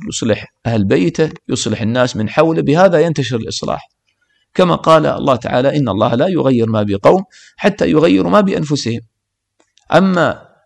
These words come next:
أن يكون الإصلاح ب-، آه، الاستيلاء على الح-، الحكم،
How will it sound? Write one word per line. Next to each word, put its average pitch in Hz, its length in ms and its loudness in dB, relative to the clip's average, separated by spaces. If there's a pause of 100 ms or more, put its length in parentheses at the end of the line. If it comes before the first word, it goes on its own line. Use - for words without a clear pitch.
أن 127 100 0
يكون 131 460 0
الإصلاح 139 640 2 (760)
ب-، 135 580 4 (340)
آه، - 1160 -4
الاستيلاء 139 600 4
على 117 260 2
الح-، - 540 -6
الحكم، 147 600 2